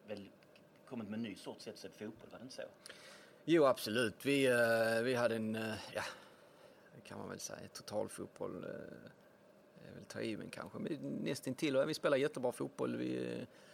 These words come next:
Speaker 2: spelar, rullar oss fram. Det är väl den moderna fotbollen idag, va? Det, det är väl det, spela snabb fotboll, ta sig fram. Vi spelar väl med tre forwards. Eh, stor rörlighet hade vi. Ehm,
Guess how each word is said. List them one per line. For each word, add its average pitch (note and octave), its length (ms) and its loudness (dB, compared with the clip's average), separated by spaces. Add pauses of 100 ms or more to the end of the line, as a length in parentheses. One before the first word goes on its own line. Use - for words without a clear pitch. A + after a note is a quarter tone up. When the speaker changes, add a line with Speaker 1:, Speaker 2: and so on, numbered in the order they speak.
(380)
Speaker 2:
spelar, A#2+ 680 0
rullar C3 260 4
oss B2 140 4
fram. B2+ 320 2 (220)
Det B2+ 240 -2
är B2 60 2
väl B2+ 140 0
den B2+ 140 0
moderna B2+ 440 6
fotbollen A#2 460 2
idag, A#2+ 220 8
va? G2 220 0
Det, A2 420 -2
det A2 100 -2
är A2 40 -2
väl A2 140 -4
det, A2 160 -2
spela A2+ 520 -2
snabb A2+ 400 -6
fotboll, A2 540 -4 (300)
ta - 140 -8
sig - 160 -8
fram. A2 300 -6
Vi A2 200 -6
spelar A2 320 -4
väl A2+ 180 -8 (500)
med - 160 -12
tre B2 220 4
forwards. A2 720 2 (240)
Eh, - 60 -10 (300)
stor A#2+ 360 -2
rörlighet A2+ 640 2
hade G#2+ 240 -4
vi. A2 220 -4 (800)
Ehm, G2 840 -8